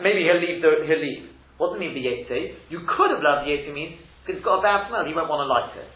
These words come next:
So Abaye said, "B'yetze, fine, we'll leave it, don't bother lighting it."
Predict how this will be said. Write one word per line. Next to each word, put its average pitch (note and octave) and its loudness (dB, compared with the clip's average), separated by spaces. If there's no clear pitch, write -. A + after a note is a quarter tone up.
So G#3 6
Abaye A3 4
said, G3+ 2
"B'yetze, F#4+ 2
fine, E4+ 0
we'll E4+ 0
leave F#4 10
it, - 6
don't D#4 8
bother C#4+ 8
lighting C#4 4
it." - -2